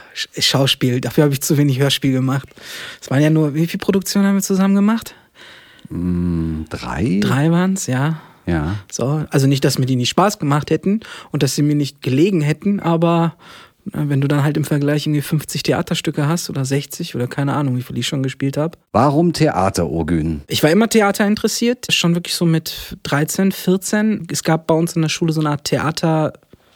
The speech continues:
Speaker 1: Schau A G. Also ich hab halt im Münsterland zu der Zeit gelebt. Da gab es das Angebot bei uns an der Schule. Und dann sind wir halt nach Dortmund, nach Bochum, nach Düsseldorf gefahren, an die großen Häuser und haben uns dann halt dort Stücke angeschaut.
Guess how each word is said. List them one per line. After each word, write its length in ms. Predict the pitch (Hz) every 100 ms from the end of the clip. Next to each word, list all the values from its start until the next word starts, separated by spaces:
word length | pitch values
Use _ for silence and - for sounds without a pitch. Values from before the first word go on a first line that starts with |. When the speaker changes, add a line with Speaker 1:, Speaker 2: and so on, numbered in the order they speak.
| -
Speaker 1:
Schau 380 | - 131 170 -
A 80 | 127
G. 380 | 120 127 196 - - -
Also 160 | 127
ich 120 | 127
hab 160 | 135 -
halt 200 | 117 -
im 120 | 120
Münsterland 540 | 127 180 - 165 165 -
zu 100 | 156
der 140 | 165
Zeit 260 | - 165 -
gelebt. 380 | 170 202 202 - -
Da 120 | 135
gab 200 | 143 160
es 120 | -
das 160 | 135 -
Angebot 460 | 139 165 185 208
bei 60 | 180
uns 200 | 175 175
an 80 | 165
der 80 |
Schule. 680 | 143 - 151 190 208 202 151 147
Und 80 |
dann 120 | 151 151
sind 200 | 160 165
wir 100 | 156
halt 140 | 156
nach 180 | 156 135
Dortmund, 680 | 113 120 - 165 226 247 -
nach 300 | 131 117 -
Bochum, 680 | - 139 147 190 196 233 196
nach 240 | 160 -
Düsseldorf 540 | - - 131 117 123
gefahren, 380 | 131 - 120 151
an 100 | 160
die 80 | 127
großen 360 | - 147 - 127
Häuser 440 | 120 131 160 226 - - - - -
und 120 | 143
haben 120 | 170
uns 120 | 170
dann 160 | 170 170
halt 140 | 175
dort 160 | 175 -
Stücke 260 | - -
angeschaut. 580 | 113 113 117 - - -